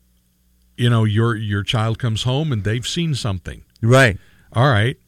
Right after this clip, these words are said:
Speaker 2: So lastly, we need to reach out to those being bullied. One of the best ways we can do this is to befriend them and invite them to h-, hang out with us. Yeah, let's make, uh,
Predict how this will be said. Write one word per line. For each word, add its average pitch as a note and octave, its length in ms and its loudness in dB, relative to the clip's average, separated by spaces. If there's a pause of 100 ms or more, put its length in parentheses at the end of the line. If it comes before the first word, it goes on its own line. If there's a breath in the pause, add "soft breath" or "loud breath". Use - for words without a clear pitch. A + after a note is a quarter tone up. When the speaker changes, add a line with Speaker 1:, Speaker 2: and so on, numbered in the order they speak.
(220 soft breath)
Speaker 2:
So D3+ 440 -4
lastly, D#3+ 680 -2 (480 soft breath)
we G#3+ 260 0
need B3 280 2
to G#3 80 -4
reach A3+ 260 -6
out G#3+ 200 -2
to G3+ 100 -6
those G3 440 -4
being E3+ 420 -6
bullied. C#3 440 -4 (140)
One D3 200 0
of C#3+ 80 0
the C3+ 100 0
best A2 540 -4
ways F3 240 0
we E3 140 -2
can C#3+ 180 -4
do D3+ 200 -2
this A#2+ 260 -2 (340 soft breath)
is C#3 200 0
to A#2+ 160 0
befriend A2 1160 -4 (200)
them G2 460 -4 (440 soft breath)
and C#3 120 -2
invite D3 380 -2
them A2 320 -4 (180)
to B2+ 120 -8
h-, A2 160 -10
hang D#3 320 -6
out D#3+ 240 -6
with G2 240 -6
us. - 200 -20 (160)
Yeah, A#3 320 -4
let's G#3 280 -8
make, A#3 200 -6
uh, F3 100 -8